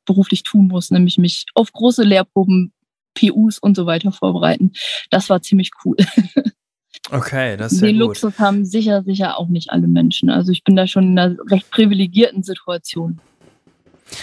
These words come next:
Speaker 2: Aber wäre das vielleicht auch so ein Tipp für, mm, Leute, also ich denke jetzt mal gerade, ja, f-, für Leute, denen es vielleicht so ähnlich geht, dann wie dir, dass ein Mann im Ref vielleicht Kinder hat oder ein Kind kriegt womöglich,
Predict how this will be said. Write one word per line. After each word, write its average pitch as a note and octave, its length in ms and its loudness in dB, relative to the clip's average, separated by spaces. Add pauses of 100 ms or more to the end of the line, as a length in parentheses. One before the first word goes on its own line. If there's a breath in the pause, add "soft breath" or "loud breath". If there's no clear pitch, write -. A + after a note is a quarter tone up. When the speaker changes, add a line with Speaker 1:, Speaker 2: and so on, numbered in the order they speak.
(120 loud breath)
Speaker 2:
Aber C3 240 -2
wäre D#3+ 200 -2
das D3 220 -4
vielleicht F#3 360 -6
auch D#3+ 100 -10
so - 140 -10
ein C#3 140 -6
Tipp - 440 -4 (180)
für, D3 800 -6 (160)
mm, D3 760 -10
Leute, D3+ 340 -2
also C#3 180 -4
ich C3+ 80 -10
denke D#3+ 260 -6
jetzt - 160 -10
mal D3 120 -4
gerade, C3+ 540 -4 (500 soft breath)
ja, A#2 300 0 (260)
f-, C3+ 140 -14
für C#3 120 -6
Leute, C#3+ 400 -4
denen C#3 240 -6
es C3+ 140 -10
vielleicht C3+ 320 -6
so C3+ 80 -2
ähnlich C#3 360 -4
geht, F3 440 -8
dann D#3 340 -6
wie C#3 100 -6
dir, D#3 400 -4
dass D3+ 220 -12
ein C3+ 320 -8
Mann C3+ 200 -6
im C3+ 100 -6
Ref C3 500 -8
vielleicht - 360 -8
Kinder D#3 340 -4
hat C#3+ 440 -6
oder A2+ 280 -10 (340 soft breath)
ein B2 80 -4
Kind B2 280 -4
kriegt - 440 -6
womöglich, D3+ 760 -4